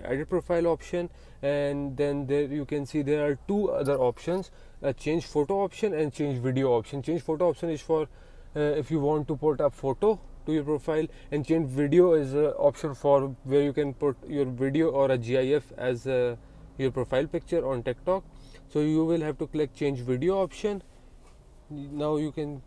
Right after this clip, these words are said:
click the change video option, and as you can see, you can, you will go to your gallery.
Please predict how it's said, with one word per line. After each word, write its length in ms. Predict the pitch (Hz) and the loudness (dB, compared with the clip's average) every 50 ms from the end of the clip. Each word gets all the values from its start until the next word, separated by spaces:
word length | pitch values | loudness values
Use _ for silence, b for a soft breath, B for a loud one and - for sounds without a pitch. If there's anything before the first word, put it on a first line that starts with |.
| - - - | -20 -16 -8
click 220 | - 147 147 139 | -6 -4 -4 -4
the 80 | 131 151 | -6 -8
change 260 | 131 - 156 151 143 | -8 -6 -6 -6 -4
video 200 | 143 156 147 151 | -4 -2 -2 -4
option, 160 | 127 - 170 | -2 -4 -4
and 100 | 165 151 | -4 -2
as 260 | 143 127 135 151 151 143 | -2 0 0 0 -2 -2
you 80 | 156 | -4
can 160 | 139 156 151 | -4 -4 -6
see, 140 | 135 - 165 | -4 -4 -4
you 160 | 156 147 147 | -4 -4 -4
can, 340 | 135 - 151 147 143 147 143 - - - - - - - - - - 156 | -4 -2 -2 -2 -2 -4 -8 -12 -16 -20 -20 -20 -20 -20 -20 -12 -6 -2
you 100 | 156 147 | 0 2
will 140 | 147 151 147 | 2 0 2
go 160 | 135 147 147 | 2 0 0
to 140 | 135 - 165 | 0 0 0
your 200 | 156 147 147 135 | 2 2 2 2
gallery. 520 | 120 123 127 123 127 131 156 190 202 185 | 2 2 2 2 2 2 0 0 0 -2